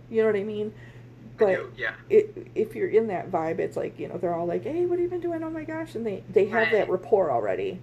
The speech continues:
Speaker 1: right? They have that rapport already. And, and I, I wanted to go and sit at a table where we didn't have that rapport already, where I could have some conversations. And, um,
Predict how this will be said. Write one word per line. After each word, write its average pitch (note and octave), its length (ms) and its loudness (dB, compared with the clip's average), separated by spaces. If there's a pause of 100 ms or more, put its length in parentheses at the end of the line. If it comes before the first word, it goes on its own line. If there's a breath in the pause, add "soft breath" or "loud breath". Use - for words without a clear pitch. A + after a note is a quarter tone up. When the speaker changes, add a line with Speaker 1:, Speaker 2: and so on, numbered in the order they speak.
(180)
Speaker 1:
right? G3+ 180 -2
They F3+ 120 0
have G#3 240 -2
that G3 180 2
rapport F3+ 340 -2
already. B2 400 0
And, C3 200 -8 (640 loud breath)
and E3 200 2 (320)
I, - 280 -10
I - 20 -6
wanted F3+ 360 -2
to - 60 -2
go E3+ 260 0
and E3+ 140 -4
sit F3 140 0
at E3+ 100 2
a E3+ 80 2
table F#3+ 320 2
where E3+ 180 -2
we G3 180 -6
didn't A#3+ 240 -6
have B3+ 260 -6
that - 160 -4
rapport F#3+ 480 2
already, D3 380 -2
where E3 140 -2
I E3 60 -2
could - 160 -8
have F3 240 0
some D#3+ 340 -10 (760)
conversations. - 960 -4
And, D3+ 220 -8 (540 loud breath)
um, E3 360 -10